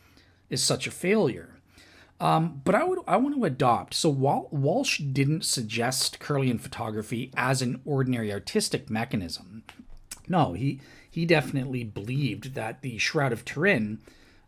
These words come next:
belonged to Jesus and was miraculous proof of,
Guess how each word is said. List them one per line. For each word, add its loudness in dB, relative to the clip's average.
belonged 4
to -10
Jesus 2
and 0
was -2
miraculous 0
proof 0
of, -4